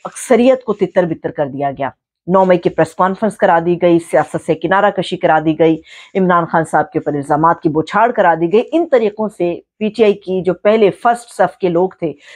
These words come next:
उनको इस तरह से तितर बितर किया गया। जो दूसरी सफ़ के लोग थे उनके ऊपर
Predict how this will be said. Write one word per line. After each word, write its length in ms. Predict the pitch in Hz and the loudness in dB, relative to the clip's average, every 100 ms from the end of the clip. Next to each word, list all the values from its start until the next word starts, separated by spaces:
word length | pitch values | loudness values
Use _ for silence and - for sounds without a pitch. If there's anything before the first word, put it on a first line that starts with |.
| - | -4
उनको 200 | 240 226 | 0 2
इस 140 | 220 - | 2 2
तरह 180 | 196 185 | 0 0
से 140 | 185 | -2
तितर 320 | 170 - 165 | -4 -2 -2
बितर 260 | 156 - 151 | -2 -4 -4
किया 220 | - 151 | -2 -4
गया। 180 | 139 156 | 0 2
जो 120 | 185 | 2
दूसरी 340 | 180 277 320 | 4 2 2
सफ़ 260 | 339 269 247 | 0 0 0
के 80 | - | 0
लोग 220 | 190 165 - | 2 0 -2
थे 80 | 170 _ _ _ _ _ - | -8 _ _ _ _ _ 0
उनके 240 | 247 226 | 2 4
ऊपर 420 | 269 240 233 233 | 2 4 0 -2